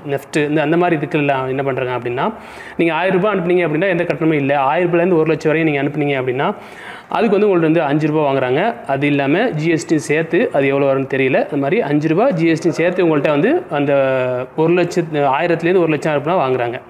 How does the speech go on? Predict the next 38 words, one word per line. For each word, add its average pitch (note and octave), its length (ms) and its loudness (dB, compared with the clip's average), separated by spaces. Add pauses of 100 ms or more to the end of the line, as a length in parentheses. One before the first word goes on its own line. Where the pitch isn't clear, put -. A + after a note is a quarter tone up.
(480)
அது F3 140 0
இல்லாம G#3 300 2
ஒரு F#3 300 2
லட்சத்துலேருந்து G3 640 2
ரெண்டு F#3+ 160 2
லட்சம் F3+ 200 2
வரை F3+ 140 2
நீங்க E3 240 2
அனுப்புனீங்க D#3+ 320 0
அப்படின்னா, C#3+ 260 0 (240)
பதினஞ்சு F3 360 2
ரூபாயும் E3 560 2
அதுல D#3+ 220 2
வந்து E3+ 160 4
ஜி E3 160 2
எஸ் E3+ 140 2
டி D3+ 60 0
வரையும் D3+ 340 2
சேர்த்து D3 400 2
உங்களுக்கு C#3 240 2
வரும். C3 260 0 (760)
அப்புறம் G#3+ 200 2
வந்து G3 240 2
ஏ A#3+ 100 2
டி A#3 220 2
எம்ல, D#3 180 2 (240)
ஏ F3 220 0
டி F#3+ 100 2
எம்ல F3 60 2
வந்து D#3+ 260 2
என்ன D#3 180 2
அப்படின்னா, C#3 280 0
மெட்ரோ D#3 360 2
நகரங்கள் D3 380 0
இருக்குல்ல, C#3 320 0
பெரிய C3+ 200 0
பெரிய C3 240 0
சிட்டீஸ், D#3+ 300 -2